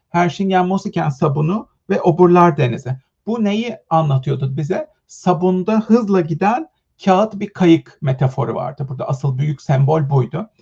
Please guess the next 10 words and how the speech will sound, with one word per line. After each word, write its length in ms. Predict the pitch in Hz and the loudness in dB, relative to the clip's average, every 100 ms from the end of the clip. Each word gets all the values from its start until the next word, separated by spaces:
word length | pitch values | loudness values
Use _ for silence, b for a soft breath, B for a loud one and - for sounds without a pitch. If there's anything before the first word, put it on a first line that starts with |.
| b b b | b b b
Ee, 340 | 139 139 135 156 | -2 0 0 2
ve, 240 | 220 320 - _ _ _ | 0 -2 -8 _ _ _
e, 260 | 156 147 143 | -8 -4 -2
bu 180 | 196 208 | -2 2
daha 260 | 151 226 | 4 4
derinlerde 600 | 233 226 190 160 147 156 180 | 4 4 2 0 -2 -2 -2
başka 360 | 160 - 233 | -2 -2 -2
bir 60 | 196 | 0
metaforla 600 | 175 165 180 208 196 160 | 0 0 -2 0 2 0
ilişkiliydi. 720 | 151 131 131 - 123 123 - | 0 -2 -2 -6 -8 -6 -8